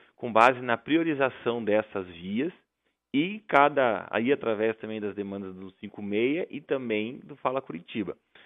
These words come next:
Então as ruas que porventura não estejam contempladas já na programação da prefeitura com base nesses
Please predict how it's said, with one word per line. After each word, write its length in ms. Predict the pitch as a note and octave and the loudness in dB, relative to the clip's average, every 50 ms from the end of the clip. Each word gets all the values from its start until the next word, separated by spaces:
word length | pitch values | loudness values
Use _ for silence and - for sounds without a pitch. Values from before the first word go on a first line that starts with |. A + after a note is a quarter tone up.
| _ _ _ | _ _ _
Então 260 | - A2+ C3 D#3 E3 | 6 6 8 8 8
as 160 | D#3 D#3 A#2 G#2 | 6 4 2 -2
ruas 320 | A#2+ C#3 F#3 A3 G#3 G3 | -8 -4 0 0 0 0
que 120 | - - E3 | 0 -6 -8
porventura 960 | - - D#3 D#3 D#3 C#3+ C#3+ C#3 C3 B2+ A#2+ _ - A#2+ A2+ A2 G#2 G2+ G2 | -4 0 0 0 0 0 -2 -4 -6 -6 -10 _ -10 -6 -2 -2 -2 -2 -2
não 380 | G2 G#2 A#2 B2+ C3+ D3+ D#3 D#3 | -4 -4 -4 -4 -4 -4 -6 -8
estejam 600 | C3 - _ - C#3+ C#3 D3 C#3+ B2 B2 A#2 A2 | -10 -12 _ -2 0 0 2 0 0 -4 -8 -8
contempladas 920 | - A2+ A2 G#2 G#2 G2+ G2+ G2 F#2 G2 F#2+ G2 G2 F#2 F2 F2+ F2+ F2 | -8 -10 -8 -8 -8 -8 -8 -6 -4 0 2 2 2 0 -2 -6 -10 -10
já 300 | E2+ F#2 G2 G2+ G2+ F#2+ - _ _ _ _ _ _ | -6 -2 0 0 0 0 -4 _ _ _ _ _ _
na 80 | - F#2 | -14 -10
programação 880 | - - F#2+ F2+ F#2 F#2 F#2 F#2 F#2 - - - F#2 F#2 F#2 F2+ E2+ _ _ _ _ _ _ - | -6 -4 -2 -2 -2 -2 -2 -4 -4 -4 -6 -4 -4 -4 -4 -4 -8 _ _ _ _ _ _ -2
da 160 | - F#2+ F#2+ | 2 2 2
prefeitura 540 | - - G2 - - F#2 F#2 - G2+ G2 F#2 | 2 2 -4 -4 -4 -8 -6 -4 -4 -4 -2
com 120 | - F#2 F2+ | -4 -4 -2
base 280 | F2+ F#2 G2 F#2+ E2+ | -2 0 0 -2 -4
nesses 240 | F2+ G2 G2 - | -6 -10 -10 -12